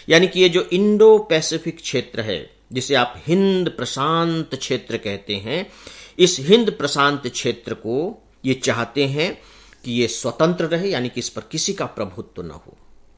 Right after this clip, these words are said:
ओपन हो यानी कि सभी स्वतंत्र रूप से उसमें विचरण कर सकें या नेविगेशन वगैरह के लिए, है ना, और साथ ही साथ प्र-, प्रॉस्परस हो यानी कि इस क्षेत्र में जितने भी जो दूसरे राष्ट्र हैं, आप देखेंगे कि बहुत छोटे-छोटे राष्ट्र हैं,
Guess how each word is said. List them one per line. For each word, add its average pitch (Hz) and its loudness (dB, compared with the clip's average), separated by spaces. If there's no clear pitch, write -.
ओपन 175 8
हो 214 0
यानी 151 2
कि 151 -4
सभी 175 0
स्वतंत्र 170 -2
रूप 139 -4
से 143 -6
उसमें 117 -8
विचरण 98 -8
कर 90 -12
सकें - -14
या 113 -4
नेविगेशन 117 0
वगैरह 85 -10
के 73 -20
लिए, 57 -20
है 190 -8
ना, - -12
और 120 -2
साथ 170 -4
ही 147 -2
साथ 110 -4
प्र-, - -16
प्रॉस्परस 104 -6
हो - -10
यानी 240 -6
कि 160 -4
इस 139 -2
क्षेत्र - -6
में 117 -6
जितने 131 -8
भी 165 -8
जो 113 -8
दूसरे 104 -10
राष्ट्र 95 -12
हैं, - -20
आप - -12
देखेंगे 196 -8
कि 120 -12
बहुत 104 -10
छोटे-छोटे 87 -14
राष्ट्र 82 -12
हैं, - -14